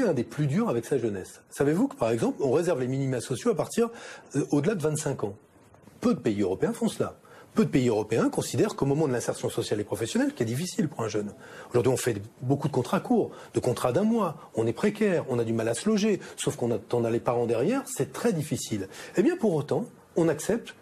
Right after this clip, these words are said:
que les jeunes, qui, parce qu'ils n'ont pas travaillé, n'ont pas cotisé et n'aient pas droit à l'indemnité chômage, mais n'aient pas davantage droit aux minima sociaux.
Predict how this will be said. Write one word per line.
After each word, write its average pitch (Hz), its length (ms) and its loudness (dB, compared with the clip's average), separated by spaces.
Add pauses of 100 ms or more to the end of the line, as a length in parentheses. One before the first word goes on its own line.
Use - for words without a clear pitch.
(280)
que 254 80 0
les 208 120 6
jeunes, 147 300 2 (140)
qui, - 100 -10
parce - 260 -2
qu'ils 190 120 2
n'ont 185 80 4
pas 165 100 2
travaillé, 143 560 0 (300)
n'ont 139 100 2
pas 147 120 0
cotisé 120 540 0
et 113 60 -2
n'aient 107 80 2
pas 104 140 -2
droit 104 220 -2
à - 20 0
l'indemnité 101 480 -4
chômage, 254 360 2 (300)
mais 165 80 4
n'aient 233 120 2
pas 156 160 0
davantage 147 440 0
droit 196 240 0 (100)
aux 143 60 0
minima 185 300 4
sociaux. - 360 -4